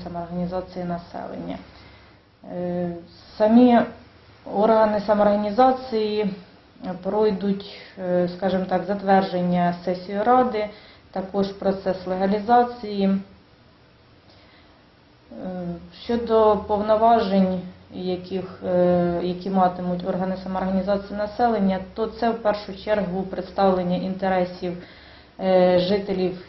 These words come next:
тієї території, від якої обраний орган, тобто будинку, якщо це будинковий комітет, вулиці, якщо це вуличний комітет, чи кварталу, якщо це квартальний комітет, е, в органах виконавчої, м,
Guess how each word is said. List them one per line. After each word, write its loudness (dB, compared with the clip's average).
тієї 2
території, 0
від -4
якої 0
обраний -2
орган, -4
тобто -4
будинку, 4
якщо -4
це -10
будинковий 0
комітет, -4
вулиці, -4
якщо -8
це -10
вуличний -8
комітет, -8
чи -12
кварталу, -4
якщо -6
це -12
квартальний -6
комітет, -6
е, 4
в 6
органах 2
виконавчої, -2
м, 0